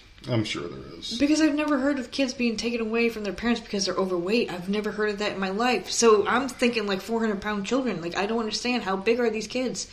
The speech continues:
Speaker 1: Hmm.
Speaker 2: that people got involved?
Speaker 1: It's pretty bad. Um, I was just skimming through here on, on the news, and apparently there was a mother. She was thirty-nine years old in perfect health. She died four days after receiving her second dose of the Moderna vaccine.
Speaker 2: Dude,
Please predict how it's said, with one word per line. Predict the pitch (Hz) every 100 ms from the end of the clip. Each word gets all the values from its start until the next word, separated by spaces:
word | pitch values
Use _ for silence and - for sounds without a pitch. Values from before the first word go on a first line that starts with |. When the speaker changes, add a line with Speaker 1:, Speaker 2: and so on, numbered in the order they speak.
| - -
Speaker 1:
Hmm. | 160 208
Speaker 2:
that | 202 - - - - - - -
people | - 277 233
got | 220 180
involved? | 175 180 262 262 - - - - - -
Speaker 1:
It's |
pretty | - 135 113
bad. | 95 95 92 92
Um, | 90 90 90 95
I | 110 120
was | 104
just | 98 - -
skimming | - - 117 101 98
through | 101 98
here | 98
on, | 95 95 95
on | 98
the | 95
news, | 98 113 117 107 101
and | 98 98
apparently | 98 123 113
there | 107 104
was | 98
a |
mother. | 101 110 117 104 95
She | 95 95
was | 92 -
thirty-nine | 117 110 104 104
years | 101 98
old | 104 107 95
in | 90
perfect | 104 101 95
health. | 104 101 -
She | 104
died | 98 95 -
four | 110 107
days | 104 101
after | 98 95
receiving | 98 95 110 101 98
her | 95
second | 95 107 98 95
dose | 104 104 -
of | 95
the | 95
Moderna | 95 95 104 101 95 -
vaccine. | 95 92 - 101 98 98 - - -
Speaker 2:
Dude, | 262 254